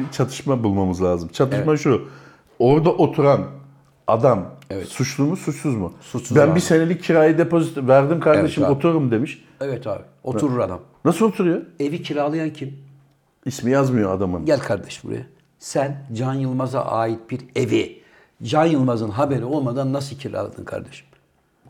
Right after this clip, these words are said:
Speaker 1: Ya ben kardeşim, a-, bir aile gördüm.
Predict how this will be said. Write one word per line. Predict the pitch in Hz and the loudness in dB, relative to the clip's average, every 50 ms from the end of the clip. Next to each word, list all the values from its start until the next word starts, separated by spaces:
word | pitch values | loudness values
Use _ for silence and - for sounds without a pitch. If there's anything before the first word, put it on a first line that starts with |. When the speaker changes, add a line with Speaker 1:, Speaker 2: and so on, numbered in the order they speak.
| _ _ _ _ _ _ | _ _ _ _ _ _
Speaker 1:
Ya | 98 90 78 78 85 | -6 -6 -6 -2 0
ben | 113 117 113 | 0 0 0
kardeşim, | 113 - 120 123 135 127 - - 85 - - - _ _ _ _ _ _ _ _ _ _ _ _ _ | 2 0 0 0 0 -4 -6 -8 -10 -12 -14 -18 _ _ _ _ _ _ _ _ _ _ _ _ _
a-, | - 131 131 139 | 2 2 4 4
bir | 170 156 135 135 | 4 6 6 6
aile | 135 135 131 139 139 135 | 6 6 6 6 6 6
gördüm. | 123 110 104 98 95 117 127 139 139 | 6 6 4 4 2 0 -2 -4 -6